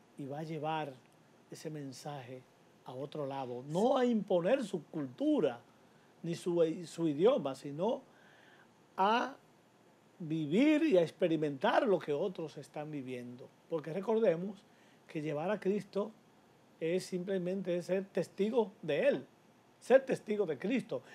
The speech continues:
respetando la cultura, respetando todo lo demás. Y fue tanto la pasión por la evangelización, y ya Fe lo hacía referencia,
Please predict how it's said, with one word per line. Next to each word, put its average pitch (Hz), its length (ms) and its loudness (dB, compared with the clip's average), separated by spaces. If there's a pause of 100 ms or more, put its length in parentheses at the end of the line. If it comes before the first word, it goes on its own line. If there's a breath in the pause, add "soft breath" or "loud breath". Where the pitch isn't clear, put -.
(140 loud breath)
respetando 196 720 4
la 196 100 2
cultura, 175 500 2
respetando 160 640 0
todo 190 240 0
lo 180 140 0
demás. 151 380 -6 (760 loud breath)
Y 185 120 0
fue 220 220 2
tanto 262 420 2
la 202 100 2
pasión 208 380 0
por 190 160 0
la 165 120 2
evangelización, 165 840 -4
y 151 60 -10
ya 156 120 -6
Fe 180 140 -6
lo 170 300 -2
hacía 160 300 -8
referencia, 165 600 -2